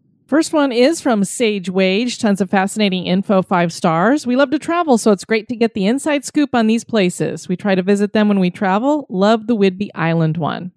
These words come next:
Well, fabulous. Thanks for sharing that review.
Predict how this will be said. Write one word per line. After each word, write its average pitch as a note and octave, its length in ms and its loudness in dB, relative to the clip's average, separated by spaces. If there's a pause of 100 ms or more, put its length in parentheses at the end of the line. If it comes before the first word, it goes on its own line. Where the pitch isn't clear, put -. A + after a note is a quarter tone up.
(240)
Well, C#4+ 80 -4
fabulous. D4 640 0
Thanks G3+ 280 -4
for - 160 -6
sharing G3 360 0
that F3+ 140 0
review. F3+ 580 2